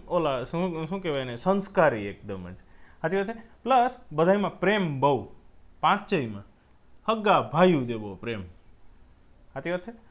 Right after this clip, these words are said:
તો કેવું થાય છે કે, અ, કુંતી છે ને, મોટા, અ, ધર્મપત્ની આના, અ, રાજા પાંડુના, મતલબ હવે પાંડુના, તો ઈ કેવી રીતે રાખતા કે એને,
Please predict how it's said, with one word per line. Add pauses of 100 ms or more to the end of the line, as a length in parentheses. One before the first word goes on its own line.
(200)
તો
કેવું
થાય
છે (320)
કે,
અ, (920)
કુંતી
છે
ને, (1080)
મોટા,
અ,
ધર્મપત્ની
આના,
અ,
રાજા (120)
પાંડુના,
મતલબ
હવે (160)
પાંડુના, (420)
તો (120)
ઈ
કેવી
રીતે
રાખતા
કે
એને,